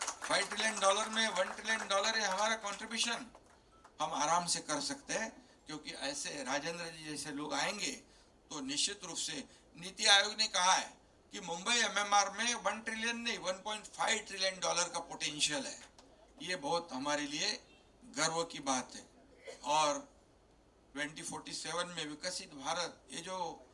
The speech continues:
आदरणीय प्रधानमंत्री जी का सपना है, उसे पूरा करने के लिए ये महाराष्ट्र जो है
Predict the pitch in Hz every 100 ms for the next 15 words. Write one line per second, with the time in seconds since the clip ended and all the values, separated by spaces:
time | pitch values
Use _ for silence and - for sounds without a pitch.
0 | - - 151 170 196 196 - 160 175 190
1 | 190 185 185 196 196 208 190 165 220 240
2 | 175 - - - _ - - - - 233
3 | 226 190 233 247 226 214 226 226 220 160
4 | - - - - 185 185 156 175 220 214
5 | 185 185 160 151 160 214 -